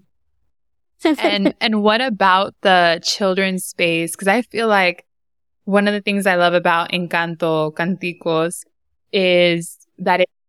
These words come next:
Speaker 2: geared toward young, it's geared toward, like, niños, niñas. Uh, as we say in Honduras, cipotes, güiros. <laughs> Geared toward,
Speaker 1: <laughs>
Speaker 2: uh, geared toward those
Speaker 1: Cipotes. <laughs>
Speaker 2: cipotes.
Speaker 1: Those are new ones, too.
Speaker 2: It's geared toward them. And I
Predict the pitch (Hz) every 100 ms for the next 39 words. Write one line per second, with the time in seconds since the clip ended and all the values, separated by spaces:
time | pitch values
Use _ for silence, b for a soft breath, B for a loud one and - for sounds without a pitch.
0 | _ 190 196 208 214 - 185 170 170 165
1 | 165 - _ _ _ _ 202 175 170 165
2 | 165 170 - - - 185 _ _ 226 -
3 | 208 175 107 165 156 156 - _ _ 180
4 | 180 208 - 151 156 - 180 185 165 143
5 | 131 156 - _ _ _ _ _ _ -
6 | 156 - 196 185 202 - 196 175 165 165
7 | 151 - 180 - 165 - 156 165 170 175
8 | 170 156 165 - - 254 311 - _ _
9 | 226 262 226 294 214 349 - - 208 214
10 | 220 285 277 214 330 196 233 240 - _
11 | - - _ - 254 294 269 285 269 196
12 | 208 220 233 226 240 262 311 - - 208
13 | _ 226 254 - 233 196 202 202 202 196